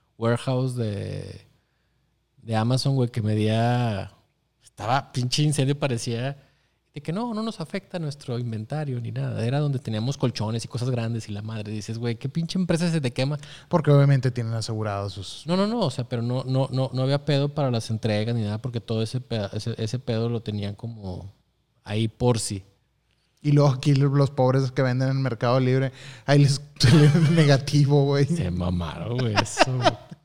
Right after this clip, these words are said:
Speaker 1: Pero bueno, este, entonces, pues
Speaker 2: Eso, ah, ya, aquí no sé cómo, cómo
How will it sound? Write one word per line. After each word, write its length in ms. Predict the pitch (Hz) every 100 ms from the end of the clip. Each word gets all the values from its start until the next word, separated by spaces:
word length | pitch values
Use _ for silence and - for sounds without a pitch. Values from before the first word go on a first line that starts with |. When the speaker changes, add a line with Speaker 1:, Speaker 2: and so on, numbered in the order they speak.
| _
Speaker 1:
Pero 200 | 113 120
bueno, 280 | 127 113 104 - _ _ _ _ _
este, 840 | 113 113 104 - 117 113 110 104 - _ _ _ _
entonces, 1000 | 123 120 - 127 123 143 139 131 - - _ _ _ _ _
pues 500 | - 107 98 - - - _ _ _ _ _
Speaker 2:
Eso, 360 | 156 147 254 -
ah, 120 | 175
ya, 580 | 190 170 180 196 - - _ _ _
aquí 260 | - 147 170
no 120 | 196
sé 120 | 214
cómo, 380 | 214 226 220 214
cómo 380 | - 175 190 165